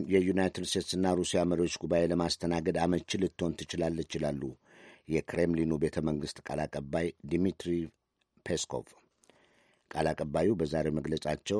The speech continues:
ፕሬዚደንት ቭላዲሚር ፑቲንና ፕሬዚደንት ዶናልድ ትራምፕ ባለፈው መጋቢት ተገናኝተው ሲነጋገሩ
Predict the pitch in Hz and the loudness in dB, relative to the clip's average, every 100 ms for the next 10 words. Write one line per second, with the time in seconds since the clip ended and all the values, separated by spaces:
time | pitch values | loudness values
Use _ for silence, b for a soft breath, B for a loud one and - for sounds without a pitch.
0 | 87 92 78 85 85 73 78 82 80 78 | -2 -4 -2 -2 -2 -2 0 0 2 -2
1 | - 90 90 85 87 98 - 80 73 80 | -2 -6 0 2 2 2 0 -2 0 -2
2 | 73 80 78 73 98 107 117 B B B | 0 0 -2 -2 0 2 0 B B B
3 | B B - 85 85 92 95 82 85 87 | B B 0 0 0 -2 0 2 2 0
4 | - 85 85 85 80 82 - 101 87 82 | 0 0 2 2 0 -2 0 0 2 0
5 | 80 73 90 | -2 0 0